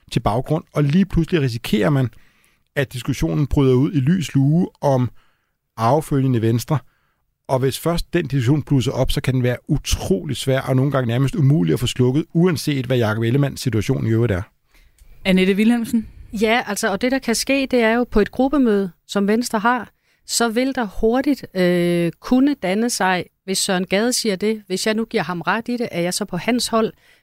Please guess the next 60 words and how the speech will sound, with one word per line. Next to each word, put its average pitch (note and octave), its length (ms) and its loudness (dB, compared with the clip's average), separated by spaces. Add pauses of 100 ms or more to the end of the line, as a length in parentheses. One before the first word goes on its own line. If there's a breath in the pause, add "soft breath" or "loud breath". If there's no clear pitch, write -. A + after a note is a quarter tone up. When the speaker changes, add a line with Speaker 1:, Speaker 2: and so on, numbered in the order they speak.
Speaker 3:
Hvis G3 200 -2
jeg G3 80 4
er F#3 40 2
imod F#3+ 340 2
noget G#3 140 0
af G3+ 80 -2
det, G#3+ 120 0
Sofie G3 340 -2
Løhde G#3 280 4
siger, A3+ 320 2 (260 loud breath)
så G#3+ 120 -2
er G3 40 4
jeg F#3 100 -2
ikke A3+ 160 -4
på - 80 -6
hendes A3+ 340 2
hold, G#3 320 0
hvis G3 200 -2
jeg G#3 80 2
nu G#3 180 4
bakker F#3+ 320 0
op G3 160 2
om A3 120 2
Troels, G3+ 320 -4
og - 180 -8
så - 180 -2
begynder F3+ 340 -4
det E3+ 140 -4
bare E3+ 140 -6
at F3 80 -4
køre. F#3+ 280 0 (320 soft breath)
Og E3+ 100 -8
det G3+ 60 4
er G3+ 40 4
en F#3+ 80 0
snebold, A#3 420 0
og F3+ 80 -4
den F#3+ 140 0
er G3 40 0
svær - 480 0
at D#3+ 100 -4
stoppe. D#3+ 380 -4 (220)
Øh, D#3+ 360 0
så, - 180 0
øh, F3 400 0
så F#3 160 -2
jeg F3 120 2
tror, A#3 220 0
det G3 120 2
er F3+ 40 0
der, G3 200 0
den F3+ 140 -4
største, F3 460 -2 (560 loud breath)
øh, F3 160 4
udfordring - 480 0
er. - 40 -6 (300 loud breath)
Speaker 2:
Jeg G3 100 0
tænker A3 260 2
på, A3+ 280 2
øh, G#3+ 100 2